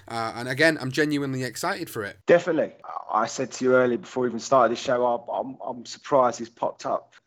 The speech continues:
Speaker 2: as quickly as it did for me. I've not really been keeping that much of an eye on it. And as you rightly pointed out, Kell Brook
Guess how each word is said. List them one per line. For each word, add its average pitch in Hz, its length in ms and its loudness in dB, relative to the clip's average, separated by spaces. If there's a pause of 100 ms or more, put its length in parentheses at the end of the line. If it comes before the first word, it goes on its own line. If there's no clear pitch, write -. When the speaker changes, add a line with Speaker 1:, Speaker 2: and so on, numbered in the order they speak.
Speaker 2:
as 135 140 -6
quickly 127 300 0
as 123 120 6
it 117 100 6
did 147 200 4
for 127 100 0
me. 117 240 6
I've 120 180 6
not 104 160 -4
really 120 180 0
been 110 160 -6
keeping 120 340 -6
that 113 120 2
much 110 220 0
of - 80 -14
an 113 120 -2
eye 117 40 2
on 110 240 2
it. 107 240 -10
And 104 220 -12
as 107 200 -8
you 104 100 -16
rightly 107 280 4
pointed 107 300 -2
out, 117 180 2
Kell 113 180 -4
Brook - 300 -2